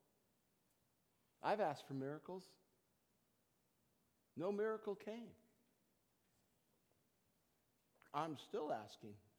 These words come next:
for miracles, hoping for miracles to come. Have you known people like Mary, Martha, and Lazarus? They get the miracles.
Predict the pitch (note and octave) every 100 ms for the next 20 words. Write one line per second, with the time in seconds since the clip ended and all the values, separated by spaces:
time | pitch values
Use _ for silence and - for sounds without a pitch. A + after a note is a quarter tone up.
0 | - C3 A2+ A2+ - - - - - _
1 | _ _ _ _ _ _ _ _ _ _
2 | _ _ F3 E3+ D3+ C#3+ D3+ D3+ D#3 C#3+
3 | C#3 C3 - - - C#3+ F#2 F2+ - _
4 | _ _ _ _ _ _ _ _ _ _
5 | _ _ _ _ _ _ - _ _ F3+
6 | E3+ F#3 F#3+ A3 A3 G#3+ A3 G#3+ G#3+ F#3+
7 | F3+ - - - F3+ G3+ G3 F#3 G3 G3+
8 | G3 F3 F#3+ G#3 G3 A#3 A3 - A3 G#3
9 | A#3+ A#3+ G#3 A#3 C4+ B3 - G2+